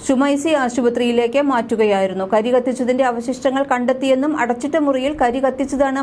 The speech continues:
മരണകാരണമെന്നും പോലീസ് റിപ്പോർട്ടിൽ പറഞ്ഞു. കാർബൺ മോണോക്സൈഡ് ശ്വസിച്ചാണ് ഇദ്ദേഹം മരിച്ചതെന്ന് മെഡിക്കൽ റിപ്പോർട്ടിലുമുണ്ട്.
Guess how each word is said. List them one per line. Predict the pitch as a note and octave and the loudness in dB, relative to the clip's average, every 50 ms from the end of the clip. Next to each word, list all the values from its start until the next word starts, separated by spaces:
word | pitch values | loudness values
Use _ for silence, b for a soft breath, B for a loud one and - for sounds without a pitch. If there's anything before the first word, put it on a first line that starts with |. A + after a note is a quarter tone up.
| C4 B3 | 0 2
മരണകാരണമെന്നും | A#3+ A#3+ B3 C#4 D#4 D4+ C#4 C4+ B3 A#3 A#3+ A#3+ A#3+ A#3 A#3 B3 - - B B B B B B B B B3 | 2 2 2 0 0 0 0 0 -2 -2 -4 -4 -2 -2 -2 -2 -2 -4 B B B B B B B B 2
പോലീസ് | B3 B3+ B3+ D4 D#4 D4+ - C4+ | 2 2 2 2 0 0 -2 -2
റിപ്പോർട്ടിൽ | B3 A#3 A#3 A3 A3+ A3+ A3 A3 | -2 0 0 0 0 0 0 0
പറഞ്ഞു. | A3 G3+ F#3+ F3 E3+ E3+ - - - - - B B B B B B B B - A#3 | -2 -2 -2 -2 -6 -6 -8 -10 -14 -18 -20 B B B B B B B B 0 0
കാർബൺ | B3 C4+ C4+ C4+ E4+ E4+ E4 D#4 | 0 2 2 0 0 2 2 2
മോണോക്സൈഡ് | D4 D4 D4 D4 C#4+ D4 D#4 D4 C#4+ C#4+ D4 | 2 2 2 0 0 0 0 0 0 0 -2
ശ്വസിച്ചാണ് | C4 A#3+ B3 B3 A3+ - B3 A#3 A#3 A#3 - - A3+ | -2 -2 -2 -2 -2 0 0 0 0 0 -2 -2 0
ഇദ്ദേഹം | G#3+ A#3 C4 D4+ B3+ B3 A#3+ | 0 0 0 0 0 0 0
മരിച്ചതെന്ന് | A3 A3 A3 - B3+ B3+ B3 A#3+ A#3+ C4+ D4 C#4 | -2 -2 -2 0 0 2 2 2 0 0 0 0
മെഡിക്കൽ | B3+ A#3 A#3 A#3 C4 A#3+ A#3 A3+ | 0 0 0 0 0 0 0 -2
റിപ്പോർട്ടിലുമുണ്ട്. | A3 G#3 A3 G#3 G#3 G#3 G3+ G3 G3 F#3 E3+ E3+ E3 | -2 0 0 0 0 0 -2 -2 -2 -2 -2 -2 -4